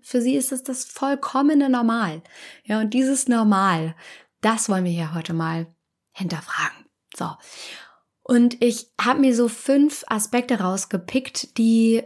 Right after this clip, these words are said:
immer wieder vorkommen und die total klassisch sind und die wir jetzt nach und nach mal so durchgehen. Und ja, ich glaube, so die richtigen, ähm, Banger, <laughs> die kommen so in der Mitte und am Schluss. Ähm, aber wir fangen mal so ein bisschen mit,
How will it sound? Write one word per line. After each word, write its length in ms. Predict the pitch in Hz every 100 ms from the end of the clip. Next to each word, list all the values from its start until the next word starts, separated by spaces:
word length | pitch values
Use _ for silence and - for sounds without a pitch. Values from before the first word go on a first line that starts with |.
| -
immer 340 | 254 277 302
wieder 160 | 262 240
vorkommen 680 | - 202 202 202 214 247 _
und 280 | 196 196 196
die 160 | 202
total 580 | - 254 247 - 226 247
klassisch 480 | 254 208 196 190 -
sind 400 | - 185 202 - -
und 180 | 190
die 80 | 196
wir 80 | 190
jetzt 220 | 190 190
nach 220 | 190 190
und 80 | 196
nach 160 | 185 -
mal 100 | 180
so 80 | 175
durchgehen. 640 | 180 208 - 185 175 208 - - - - -
Und 800 | 185 180 180 180 180 180 - - _ _ _ _ _ -
ja, 120 | 196
ich 80 | 196
glaube, 300 | 208 202 202
so 100 | 196
die 140 | 190
richtigen, 640 | 190 208 226 208 208 226 -
ähm, 440 | 196 190 190 - _ _
Banger, 540 | 185 190 202 196 196 240 - 180
<laughs> 60 | 220
die 140 | 180
kommen 260 | - 220 214
so 80 |
in 100 | 196
der 100 | 190
Mitte 240 | 208 226 196
und 120 | 180
am 120 | 175
Schluss. 340 | 165 220 226 - - - - - -
Ähm, 420 | 185 180 180 196 -
aber 260 | 190 190
wir 100 | 196
fangen 240 | 202 240 269
mal 140 | 220
so 60 | 202
ein 100 | 196
bisschen 320 | 214 220 196
mit, 240 | 180 175